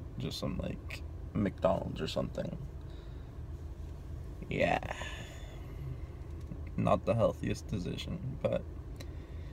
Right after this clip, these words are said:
it is what it is, all right?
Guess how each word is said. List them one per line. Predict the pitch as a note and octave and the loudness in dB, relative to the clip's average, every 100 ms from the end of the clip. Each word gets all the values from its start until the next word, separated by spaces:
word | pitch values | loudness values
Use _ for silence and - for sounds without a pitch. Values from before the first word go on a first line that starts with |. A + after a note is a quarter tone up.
| - - - - - | -8 -8 -8 -6 2
it | A#2 | 6
is | B2 B2+ | 6 6
what | B2 | 4
it | A#2 | 4
is, | A#2 A2+ F2+ - - - - - - - | 4 4 2 -4 -6 -6 -8 -8 -6 -2
all | G2+ | 0
right? | G#2 A2 | 4 4